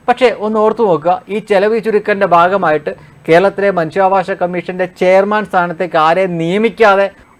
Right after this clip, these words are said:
ഒരു സൈഡിൽ ഇങ്ങനെ വെച്ചിരിക്കുമ്പോൾ തന്നെ കേന്ദ്രത്തിനോട്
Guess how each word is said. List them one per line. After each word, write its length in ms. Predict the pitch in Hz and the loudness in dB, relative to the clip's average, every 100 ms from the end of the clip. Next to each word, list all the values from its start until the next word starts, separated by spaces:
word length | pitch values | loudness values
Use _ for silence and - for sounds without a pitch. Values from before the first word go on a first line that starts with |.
| 180 | 2
ഒരു 100 | 233 | 4
സൈഡിൽ 220 | 254 220 220 | 6 4 2
ഇങ്ങനെ 180 | 208 214 | -2 -2
വെച്ചിരിക്കുമ്പോൾ 500 | 190 208 196 208 208 202 170 | -2 -2 -6 0 0 0 0
തന്നെ 280 | 165 196 175 - _ _ - | 0 -2 -8 -10 _ _ 0
കേന്ദ്രത്തിനോട് 520 | 175 190 220 196 214 | 0 2 0 0 -2